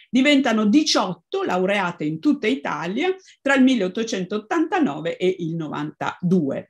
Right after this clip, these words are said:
Eh, allora nel millenovecentodue ritroviamo una prima, eh, sostanzialmente un, una, una breve inchiesta sulla presenza delle donne all'università, che ritroviamo in un bollettino del, del Ministero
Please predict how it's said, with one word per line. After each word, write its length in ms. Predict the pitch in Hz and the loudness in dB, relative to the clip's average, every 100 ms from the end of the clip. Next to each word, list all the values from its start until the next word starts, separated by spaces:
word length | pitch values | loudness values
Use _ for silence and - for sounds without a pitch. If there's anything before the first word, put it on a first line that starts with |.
| - - - - - | -18 -20 -20 -16 -2
Eh, 340 | 214 214 202 | 2 4 2
allora 400 | - 311 359 220 - | 2 2 2 0 4
nel 520 | 220 294 262 202 180 | 4 6 4 0 0
millenovecentodue 1600 | 220 294 285 214 180 185 208 202 294 185 247 294 269 233 208 349 - | 4 6 4 2 0 -2 -2 -4 -4 -4 -4 -2 0 0 -2 -6 -6
ritroviamo 1000 | 254 262 392 330 202 185 220 320 427 - | -4 -4 -4 -4 -4 -4 -2 -4 -6 -6
una 300 | 269 262 180 | 0 0 0
prima, 500 | 180 370 247 175 147 147 _ - - - _ - | -2 -2 -2 -4 -8 -12 _ -20 -20 -20 _ -12
eh, 120 | 135 | -10
sostanzialmente 640 | 170 185 185 185 220 269 | -6 -4 -2 0 2 2
un, 180 | 185 185 175 | 4 2 4
una, 240 | 180 170 | 0 -2
una 220 | - 170 151 | -6 -8 -2
breve 240 | 254 262 | 0 2
inchiesta 880 | 226 214 294 254 165 - - 247 415 | 4 4 2 0 -2 -8 -6 -6 -6
sulla 320 | - 208 170 | -6 -2 -2
presenza 560 | 202 202 208 240 190 160 | 0 0 2 2 0 -6
delle 280 | 160 160 | -10 -8
donne 460 | 156 180 160 151 139 - - - | -2 -2 -2 -6 -6 -10 -14 -8
all'università, 1000 | 151 156 160 165 196 - 370 - 151 370 | -2 -2 0 2 0 2 2 2 -2 -2
che 120 | - | -2
ritroviamo 600 | 147 143 151 160 160 165 | -2 -2 -6 -4 -4 -4
in 140 | 139 | -4
un 220 | 143 139 139 | -2 -2 -2
bollettino 680 | 156 143 143 - 262 185 | -2 -2 -4 0 0 0
del, 360 | 156 143 139 135 | -4 -6 -8 -8
del 160 | 143 143 | -4 0
Ministero 640 | 147 147 - 190 160 165 | 2 0 0 0 0 -4